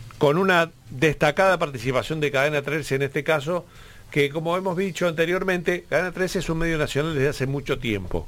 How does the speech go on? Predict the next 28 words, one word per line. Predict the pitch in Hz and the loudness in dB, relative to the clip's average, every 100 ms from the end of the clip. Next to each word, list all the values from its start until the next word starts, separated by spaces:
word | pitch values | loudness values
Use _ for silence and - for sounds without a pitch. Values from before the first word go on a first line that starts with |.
| - - | -6 -2
Es | |
la | 110 113 | -2 0
construcción | 98 110 - 127 | -4 -6 -4 -2
de | 113 | 0
Mario, | 131 180 165 147 | 0 2 2 2
de | 120 | 0
Ronnie, | 117 147 165 156 127 | 0 2 2 0 -2
de, | 110 101 - - - - | -2 -6 -12 -14 -10 -2
de, | 131 123 | 0 2
de | 127 | 2
mucho, | 135 220 175 143 131 | 2 0 0 0 -2
de | 117 135 | -2 0
mucho | 185 170 151 | 0 0 0
esfuerzo, | - 175 170 - | 2 2 2 0
de | 131 | -2
muchos | 143 143 139 | -2 -4 -2
años | 151 135 | 0 2
de | 131 | 2
trabajo, | 143 165 131 165 170 - - - - - - | 4 4 2 -2 -4 -10 -18 -18 -18 -18 -4
que | - 165 | 0 2
finalmente | 202 202 208 220 208 | 2 2 2 2 4
ahora | 185 208 190 | 6 6 4
empieza | 175 196 202 - 208 202 - - - - | 0 -2 0 4 2 2 -4 -20 -20 -2
a | 143 | 0
reconocerse | 147 165 131 170 170 165 160 - 202 196 160 196 185 | 2 0 0 2 4 2 0 4 4 4 0 0 2
en | 156 135 | 0 0
Buenos | 127 120 101 | -2 -2 -2
Aires. | 85 80 - | -2 -6 -12